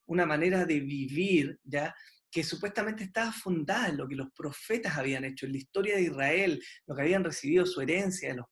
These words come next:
padres, la historia de Dios con este pueblo en particular. Cuando Jesús estuvo en la tierra,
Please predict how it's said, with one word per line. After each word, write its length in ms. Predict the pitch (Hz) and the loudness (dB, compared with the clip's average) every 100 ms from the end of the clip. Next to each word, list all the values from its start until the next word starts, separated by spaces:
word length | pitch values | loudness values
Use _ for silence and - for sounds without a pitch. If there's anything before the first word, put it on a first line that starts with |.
| - | -4
padres, 400 | 180 185 143 135 | 0 2 2 0
la 80 | 131 | -4
historia 440 | - 190 196 196 | -6 -2 0 0
de 100 | 175 | 2
Dios 560 | 170 185 170 185 - _ _ _ _ _ | 4 2 0 -4 -12 _ _ _ _ _
con 160 | 143 | -4
este 220 | 160 160 180 | -2 -2 -4
pueblo 500 | - 165 180 170 165 | 0 2 4 4 0
en 100 | 156 | -4
particular. 640 | 139 - - 135 - - - _ _ _ _ - - - | -8 -8 -10 -8 -8 -8 -14 _ _ _ _ -20 -20 -6
Cuando 220 | 147 147 | -2 -2
Jesús 480 | - 143 - 254 247 | -2 -4 -4 -4 -2
estuvo 340 | 247 - 220 | -2 0 0
en 80 | 214 | 2
la 140 | 196 | 2
tierra, 500 | 190 208 160 147 185 | 0 0 0 -2 -6